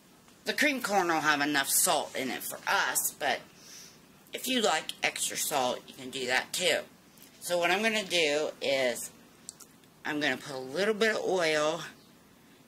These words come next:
in my pan, which if you're frying your bacon,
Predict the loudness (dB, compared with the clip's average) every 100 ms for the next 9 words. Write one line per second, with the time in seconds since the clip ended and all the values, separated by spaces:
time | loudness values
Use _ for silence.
0 | -12 -6 2 4 2 0 2 6 6 8
1 | 6 6 2 -2 0 2 4 6 6 4
2 | -10 -20 -20 -20 -20 -20 -20 -20 -20 -2
3 | -2 0 0 -2 -2 2 4 4 2 0
4 | -2 0 2 2 0 -2 0 0 -2